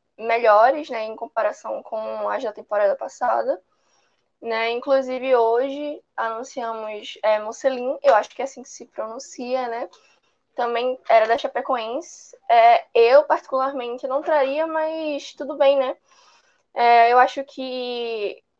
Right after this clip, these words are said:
é, a Série A, né, dois mil e vinte e um, dois mil e vinte e dois,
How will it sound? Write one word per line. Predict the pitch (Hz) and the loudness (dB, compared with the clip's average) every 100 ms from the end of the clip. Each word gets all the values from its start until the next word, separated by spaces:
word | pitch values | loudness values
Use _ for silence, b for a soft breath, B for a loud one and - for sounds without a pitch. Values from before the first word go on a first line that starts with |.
| _ | _
é, | - 220 214 208 - | 0 4 6 4 4
a | 240 | 2
Série | - 240 254 | 2 0 4
A, | 240 208 240 | 6 6 4
né, | 220 214 214 | 0 -4 -6
dois | 196 214 226 | -6 -8 -8
mil | 226 220 | -10 -10
e | 220 | -12
vinte | 220 226 254 | -12 -12 -10
e | |
um, | 220 214 254 | -10 -10 -10
dois | 220 | -10
mil | 233 | -10
e | 208 | -12
vinte | 202 | -14
e | 247 | -2
dois, | 247 240 330 - | 0 2 -2 -6